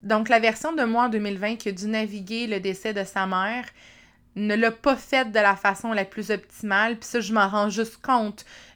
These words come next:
plusieurs années plus tard, tu sais, à ce moment-là, même si ce concept-là était pas inconnu pour moi, euh, je pense que je l'ai vécu avec beaucoup plus de culpabilité,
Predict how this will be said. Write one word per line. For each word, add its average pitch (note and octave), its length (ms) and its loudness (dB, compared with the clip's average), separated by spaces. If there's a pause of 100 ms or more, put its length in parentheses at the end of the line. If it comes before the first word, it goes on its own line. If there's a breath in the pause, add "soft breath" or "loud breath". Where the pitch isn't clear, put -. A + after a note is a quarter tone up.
(120)
plusieurs A3 520 4
années G#3 220 2
plus G3 220 -12
tard, G3 360 0
tu - 40 -20
sais, G#3 80 -2
à G3+ 80 -2
ce - 160 -8
moment-là, G#3 500 2
même A3 180 0
si A3 160 -8
ce A3 60 0
concept-là G3+ 480 -2
était B3 200 -2
pas - 200 -2
inconnu G#3 440 -2
pour A3 220 -4
moi, G3+ 320 2 (460 loud breath)
euh, F3+ 160 2
je G#3 120 0
pense A#3+ 300 2
que A3+ 120 0
je A3+ 80 0
l'ai G#3+ 140 -2
vécu G3 260 -6
avec G#3+ 260 -2
beaucoup A3 220 -12
plus C4 340 -2
de G#3+ 80 0
culpabilité, G#3+ 1120 -2